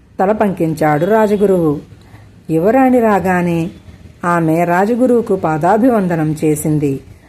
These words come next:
రాజగురువు ఆమెను ఆశీర్వదించి కూర్చోమని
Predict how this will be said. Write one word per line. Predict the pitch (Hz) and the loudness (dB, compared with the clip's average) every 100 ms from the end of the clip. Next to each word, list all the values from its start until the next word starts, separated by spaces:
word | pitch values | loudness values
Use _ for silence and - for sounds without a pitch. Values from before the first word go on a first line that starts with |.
| - | -8
రాజగురువు | 160 165 196 262 269 233 196 190 | -2 0 0 2 2 2 0 -2
ఆమెను | 180 180 185 165 | -2 -2 0 0
ఆశీర్వదించి | 147 143 165 180 185 160 143 170 196 151 143 - | -2 -2 0 0 0 0 -2 -2 -2 -2 -8 -8
కూర్చోమని | 165 214 214 254 233 202 190 | -2 -2 0 -2 0 0 -2